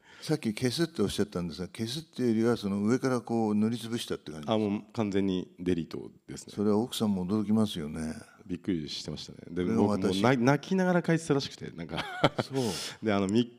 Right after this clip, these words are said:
Speaker 2: 本当に三日か四日が徹夜したんですよ。で、もう終わった瞬間、もう、ごめんなさい、汚い話しますけど、ゲロゲロに吐いて、あの、まあ、でもそれぐらいこう、深掘り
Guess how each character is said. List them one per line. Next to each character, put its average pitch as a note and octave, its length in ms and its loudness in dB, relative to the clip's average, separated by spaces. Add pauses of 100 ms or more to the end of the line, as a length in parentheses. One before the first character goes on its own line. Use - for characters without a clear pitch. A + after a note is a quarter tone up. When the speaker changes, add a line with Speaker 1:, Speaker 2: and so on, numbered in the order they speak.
Speaker 2:
本 F#3+ 180 4
当 G#3+ 80 6
に G3+ 60 4
三 F3 100 4
日 F3 140 -8
か F3 60 2
四 E3+ 120 2
日 D#3+ 160 -2
が D3+ 80 4
徹 D3 200 2
夜 C#3+ 60 2
し - 40 -2
た C#3+ 60 0
ん G2 40 0
で D#2+ 60 -6
す - 80 -12
よ。 C2+ 240 -8
で、 G2+ 180 2
も G2 240 -2
う - 60 -12
終 G2+ 100 0
わ C#3 80 8
っ D3 40 -12
た E3 80 0
瞬 C#3+ 240 2
間、 A#2+ 380 0 (300)
も G2+ 320 -4
う、 - 20 -10 (220)
ご - 80 -12
め G2 80 -2
ん - 20 -4
な E2+ 80 -6
さ - 140 -6
い、 - 20 0
汚 - 20 2
い G2 40 2
話 D#2+ 180 -2
し - 60 -8
ま D#2 60 -6
す - 60 -10
け D2+ 60 -6
ど、 C#2+ 100 -6
ゲ C#2+ 140 2
ロ A2 80 8
ゲ A2+ 80 4
ロ A2+ 60 2
に A2 60 -2
吐 G#2 200 -2
い - 20 -8
て、 - 300 -14 (560)
あ E2 160 -10
の、 D2+ 400 -10
ま G#2+ 80 -2
あ、 G#2 40 0
で F#2+ 60 -6
も F2 60 -4
そ - 120 -4
れ D#3+ 120 0
ぐ D#3+ 80 -2
ら D#3+ 120 2
い D3 60 -2
こ A#2+ 640 0 (760)
う、 - 40 -20
深 C3+ 200 6
掘 B2 140 6
り A#2+ 300 0